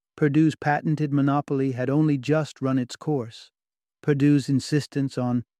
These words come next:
halting production of the original OxyContin formulation, citing newfound safety concerns, came with an appeal to the F D A to block generic variants.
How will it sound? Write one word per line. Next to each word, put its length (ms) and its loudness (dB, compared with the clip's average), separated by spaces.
halting 420 0
production 540 -2
of 100 -6
the 140 0
original 500 0
OxyContin 880 -4
formulation, 800 -2
citing 380 0
newfound 540 0
safety 480 -2
concerns, 680 -4
came 420 4
with 180 0
an 100 2
appeal 480 0
to 120 -6
the 200 0
F 180 -4
D 160 0
A 220 0
to 100 -6
block 480 -2
generic 460 0
variants. 640 -6